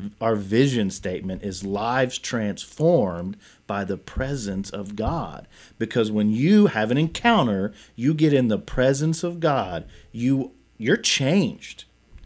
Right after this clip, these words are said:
You are changed. And from that day forward, it'll be five years in February, I've never once had the desire to put any sort of foreign substance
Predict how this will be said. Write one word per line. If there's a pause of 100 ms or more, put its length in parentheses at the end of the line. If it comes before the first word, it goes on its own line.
You (160)
are (280)
changed. (460)
And
from
that
day
forward,
it'll
be
five
years (480)
in
February, (720)
I've
never
once (180)
had
the
desire (600)
to
put (180)
any
sort
of
foreign
substance